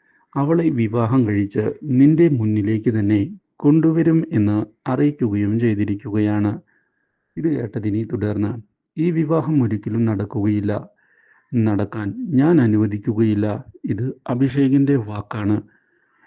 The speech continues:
എന്ന് വെ-, വ്യക്തമാക്കിക്കൊണ്ട് അഭിഷേകും അവിടെ നിന്ന് പോയിരിക്കുകയാണ്. ഇതേ തുടർന്ന് തൻ്റെ കൂട്ടാളികളെ ചെന്ന് കാണുന്ന രാഹുൽ, അഭിഷേക് വിചാരിക്കുന്നത് പോലെ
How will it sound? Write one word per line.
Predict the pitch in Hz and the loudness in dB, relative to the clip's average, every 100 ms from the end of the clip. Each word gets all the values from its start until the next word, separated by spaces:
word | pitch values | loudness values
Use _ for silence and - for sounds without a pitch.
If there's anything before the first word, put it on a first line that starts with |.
| - | -4
എന്ന് | 160 175 | 0 2
വെ-, | 143 113 110 - - | 4 2 -2 -6 -10
വ്യക്തമാക്കിക്കൊണ്ട് | 123 131 - 135 113 104 107 104 104 101 - _ - | -6 -6 -2 0 0 0 -2 0 0 -2 -6 _ -6
അഭിഷേകും | 113 110 - 113 104 113 90 - - | -4 -4 -6 -8 -4 -4 -6 -12 -6
അവിടെ | 147 156 160 | -2 2 4
നിന്ന് | 160 117 107 | 4 4 2
പോയിരിക്കുകയാണ്. | 110 104 104 101 101 107 117 104 101 101 - _ _ _ _ _ | -2 -2 -2 -4 -6 -4 -2 0 -2 -4 -8 _ _ _ _ _
ഇതേ | 143 147 170 | 0 2 0
തുടർന്ന് | 143 104 104 101 104 104 - _ | -2 -4 -2 -2 -2 -2 -6 _
തൻ്റെ | 147 143 156 | 0 2 2
കൂട്ടാളികളെ | 160 - 113 107 117 107 107 104 104 | -2 -2 -2 -2 -2 -2 -2 -2 -4
ചെന്ന് | 104 117 107 113 | -4 -2 0 -2
കാണുന്ന | 113 104 104 107 107 110 | -2 -2 0 0 -2 -4
രാഹുൽ, | 101 104 104 117 101 - _ _ _ _ _ _ _ _ _ _ _ _ _ | -4 -4 -2 -2 -2 -6 _ _ _ _ _ _ _ _ _ _ _ _ _
അഭിഷേക് | 156 156 175 190 190 170 | -4 -4 -4 -4 -4 -6
വിചാരിക്കുന്നത് | 139 104 110 104 104 110 113 120 | -6 -2 -2 0 -2 -2 0 2
പോലെ | 120 120 | 2 2